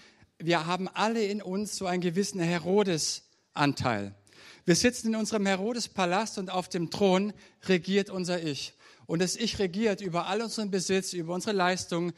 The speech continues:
über all das, was wir uns aufgebaut haben. Und wehe, irgendetwas kommt und versucht uns hier diesen Rang streitig zu machen.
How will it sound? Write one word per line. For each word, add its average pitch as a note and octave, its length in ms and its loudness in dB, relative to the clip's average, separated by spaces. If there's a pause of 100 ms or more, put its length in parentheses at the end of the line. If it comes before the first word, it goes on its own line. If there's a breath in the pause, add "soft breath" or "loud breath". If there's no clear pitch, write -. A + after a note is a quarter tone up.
(320 loud breath)
über E3+ 260 2
all A3+ 140 2
das, A3+ 180 -4
was A3 180 -2
wir G#3+ 60 -2
uns G3+ 140 -4
aufgebaut C#3 680 -2
haben. G#2 400 -8 (1120 loud breath)
Und F3 200 4
wehe, A3+ 420 6
irgendetwas A#3 840 -2
kommt F#3 640 0 (340 soft breath)
und D#3+ 80 0
versucht F#3+ 500 0
uns G3+ 220 -2
hier G#3 180 2
diesen F#3+ 280 -2
Rang E3+ 320 2
streitig D#3+ 480 2
zu - 160 -2
machen. B2+ 460 -2